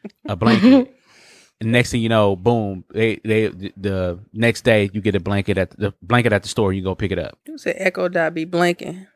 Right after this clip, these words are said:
Speaker 1: You said, "Read my
Speaker 2: <laughs>
Speaker 1: notifications."
Speaker 2: Yeah, and I,
Speaker 1: <laughs>
Speaker 2: I just found that out yesterday. Like, oh, that's what the yellow mean. 'Cause all I,
Speaker 1: Mm-hmm.
Speaker 2: I be reading, I be listening to stuff, and they boom,
Speaker 1: Mm-hmm.
Speaker 2: boom.
Speaker 1: So
Speaker 2: I'm like,
Speaker 1: Alexa,
Speaker 2: "What's that?"
Speaker 1: read my notification. You said,
Speaker 2: Like, these
Speaker 1: "One
Speaker 2: motherfuckers,
Speaker 1: new
Speaker 2: I, um, I,
Speaker 1: notification."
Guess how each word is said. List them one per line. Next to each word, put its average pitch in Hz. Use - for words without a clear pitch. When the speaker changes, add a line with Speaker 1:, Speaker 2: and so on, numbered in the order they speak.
Speaker 1:
You 254
said, 220
"Read 320
my 277
Speaker 2:
<laughs> 262
Speaker 1:
notifications." 277
Speaker 2:
Yeah, 285
and 254
I, 269
Speaker 1:
<laughs> 240
Speaker 2:
I 330
just 349
found 277
that 269
out 285
yesterday. 311
Like, 254
oh, 220
that's 233
what 214
the 196
yellow 151
mean. 104
'Cause 170
all 196
I, 214
Speaker 1:
Mm-hmm. -
Speaker 2:
I 220
be 220
reading, 226
I 190
be 185
listening 190
to 170
stuff, 165
and 156
they 113
boom, 113
Speaker 1:
Mm-hmm. 254
Speaker 2:
boom. 269
Speaker 1:
So 214
Speaker 2:
I'm -
like, 269
Speaker 1:
Alexa, 349
Speaker 2:
"What's -
that?" 208
Speaker 1:
read 277
my 269
notification. 262
You 277
said, 185
Speaker 2:
Like, -
these 247
Speaker 1:
"One 320
Speaker 2:
motherfuckers, -
Speaker 1:
new -
Speaker 2:
I, -
um, 285
I, -
Speaker 1:
notification." 208